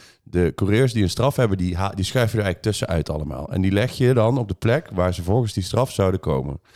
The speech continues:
Vervolgens, de coureurs die nog over zijn, in dit geval maar de helft of zo, en de helft dan een straf,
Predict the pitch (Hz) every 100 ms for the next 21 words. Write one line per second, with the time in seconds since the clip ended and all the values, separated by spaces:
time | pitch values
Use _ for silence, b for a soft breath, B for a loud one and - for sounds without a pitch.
0 | B B B - 95 92 95 113 165 185
1 | 131 110 104 117 117 101 92 90 90 90
2 | - 92 110 113 120 123 95 - 87 85
3 | 78 76 80 82 - - 104 95 90 87
4 | 85 73 - 107 156